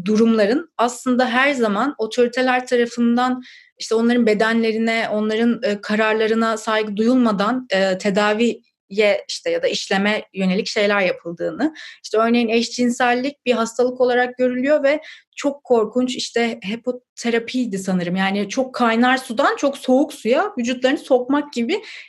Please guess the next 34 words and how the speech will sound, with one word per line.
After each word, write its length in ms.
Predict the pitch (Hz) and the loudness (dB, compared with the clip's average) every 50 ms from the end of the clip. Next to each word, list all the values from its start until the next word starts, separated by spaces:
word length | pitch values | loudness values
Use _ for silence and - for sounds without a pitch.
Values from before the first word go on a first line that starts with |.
| _ _ | _ _
inanılmaz, 680 | - 240 240 254 262 262 262 269 277 285 311 302 302 - _ - - _ _ _ - 220 | 2 4 6 6 6 6 6 6 6 4 4 2 0 -6 _ -20 -20 _ _ _ 0 2
e, 280 | 220 220 220 202 196 208 | 2 2 2 2 2 2
bağnaz 500 | 226 233 240 254 262 302 349 339 302 302 | 2 4 4 4 4 4 2 0 2 0
ve 100 | 302 302 | 0 0
saçma 440 | 302 277 262 254 254 294 302 269 | 2 0 0 0 2 2 0 2
bir 160 | - 320 311 - | 2 -2 -2 0
tedavi 380 | 285 262 240 262 254 247 247 | 0 2 4 4 4 4 2
yöntemi 440 | 233 202 180 170 185 185 175 170 160 | 2 0 0 -2 -4 -4 -4 -4 -4
var. 160 | 165 180 208 | -4 -2 -4
İşte 220 | 220 - - 220 220 | -4 -2 -2 2 2
lobotomi 640 | 226 226 240 247 247 - 247 233 233 233 220 - | 4 4 4 2 2 2 2 4 4 4 2 0
zaten 640 | 180 180 170 - - - 165 165 156 - - 165 | -2 -2 -2 -2 -4 -6 -6 -6 -6 -6 -8 -6
var. 240 | 170 175 180 214 - - - - - - - - _ | -4 -2 -2 -2 -4 -6 -10 -18 -20 -20 -20 -16 _
Şok 280 | - - 262 247 247 247 | -4 -2 0 0 0 0
tedavisi, 580 | 233 214 185 185 180 175 175 180 - - 190 | 0 2 2 2 2 2 0 -2 -6 -6 -4
Google 280 | 190 202 196 196 208 202 | -2 -2 0 -2 -4 -6
kuşunda 400 | - - - - 180 175 175 170 | -6 -10 -6 -4 -4 -4 -2 -4
da 100 | 175 165 | -6 -6
keza 440 | - - 175 170 170 175 170 175 175 | -6 -6 -8 -6 -4 -6 -6 -6 -6
vardı 360 | 180 180 165 - - 233 339 453 466 - _ - - - - - _ _ _ _ 240 233 | -8 -8 -10 -10 -8 -6 -6 -6 -8 -10 _ -20 -20 -20 -20 -20 _ _ _ _ -4 -2
gibi 300 | 226 262 247 302 381 381 | 0 2 2 2 2 4
böyle, 420 | 330 277 277 285 330 381 370 302 - | 4 4 4 4 2 2 0 0 2
e, 160 | - 247 254 254 | 2 2 2 2
gene 280 | 233 247 294 302 311 | 2 2 4 4 4
orada 480 | 277 277 277 254 240 285 311 302 - - - | 4 2 2 2 2 2 2 0 -2 -2 0
öyle 220 | 254 254 254 262 | 2 2 2 2
bir 60 | 262 262 | 2 2
eleştiri 440 | 254 240 233 233 - - 240 226 | 4 4 2 0 -2 -4 -4 0
var. 100 | 196 180 | 0 0
Yani 240 | 180 185 196 196 202 | 2 0 0 0 0
Reçti 420 | 208 208 208 - - - 262 254 - | 0 0 -2 -4 -4 -2 -2 -2 0
hikayesinden 920 | 220 214 214 - 220 214 214 214 214 - - 233 226 226 226 226 226 226 | -2 -6 -4 -2 0 0 0 0 -2 -2 -2 -2 0 0 -2 -2 -2 -2
ve 200 | 220 214 208 - | -2 -2 -4 -2
ambiyansından 1040 | - - 202 208 208 202 208 208 208 214 208 - - 220 214 220 220 220 214 196 - | -2 -2 -2 0 0 0 0 0 -2 -2 -4 -6 -6 -4 -2 -2 -2 -4 -4 -8 -12